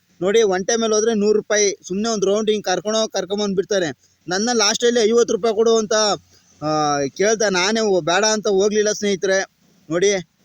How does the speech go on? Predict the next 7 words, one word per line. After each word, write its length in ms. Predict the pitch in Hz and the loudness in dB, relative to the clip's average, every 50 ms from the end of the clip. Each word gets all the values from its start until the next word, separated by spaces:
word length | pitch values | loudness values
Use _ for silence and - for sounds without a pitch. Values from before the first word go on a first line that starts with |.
| _ _ - | _ _ -6
ಎಲ್ಲ 200 | 147 160 180 214 | -4 -2 0 0
ನೂರು 200 | 214 190 196 214 | 0 2 2 2
ರೂಪಾಯಿ 360 | 220 214 - - 226 214 214 202 | 2 2 2 0 2 2 4 2
ಇದು 340 | 190 175 185 196 208 185 - _ _ _ _ _ _ _ _ _ _ _ _ _ | 4 2 2 2 0 -2 -6 _ _ _ _ _ _ _ _ _ _ _ _ _
ಒಂದು 180 | 147 160 165 170 | -6 -4 0 0
ರೌಂಡು. 440 | 185 196 220 226 196 196 180 156 - - _ _ _ _ _ _ _ _ _ - | 2 2 2 2 2 2 2 2 0 -4 _ _ _ _ _ _ _ _ _ -4
ನೋಡಿ, 240 | 151 165 160 151 131 | -2 -2 0 0 -2